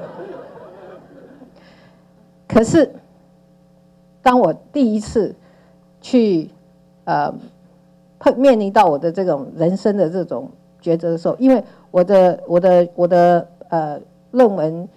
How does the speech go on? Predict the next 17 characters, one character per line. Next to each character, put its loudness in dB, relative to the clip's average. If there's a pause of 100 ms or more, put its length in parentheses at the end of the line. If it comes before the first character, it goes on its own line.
(120)
写 -4
完 0
拿 0
到 2
学 -4
位， 0
跟 -4
我 -2
的， -2 (400)
开 0
始 -10
我 -8
的， -6
我 -8
的 -4 (260)
这 -2
种 -6